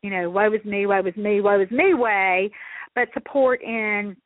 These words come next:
that you can draw on their experiences and their professional wisdom and get yourself some coaching,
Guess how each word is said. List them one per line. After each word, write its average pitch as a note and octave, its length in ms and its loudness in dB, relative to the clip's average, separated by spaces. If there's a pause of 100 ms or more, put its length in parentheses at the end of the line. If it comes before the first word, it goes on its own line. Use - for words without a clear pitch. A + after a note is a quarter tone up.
(800)
that - 100 0
you A3+ 140 -4
can G#3+ 160 -6
draw G3 400 2
on F#3+ 180 -2
their G3 220 -2
experiences F3 880 -8 (100)
and F#3+ 160 -10
their G3 180 -2
professional G3 560 -6
wisdom F#3 520 -6
and F#3 120 -10
get F#3+ 140 2
yourself G3 340 -2 (100)
some F#3 120 -6 (180)
coaching, A3+ 720 0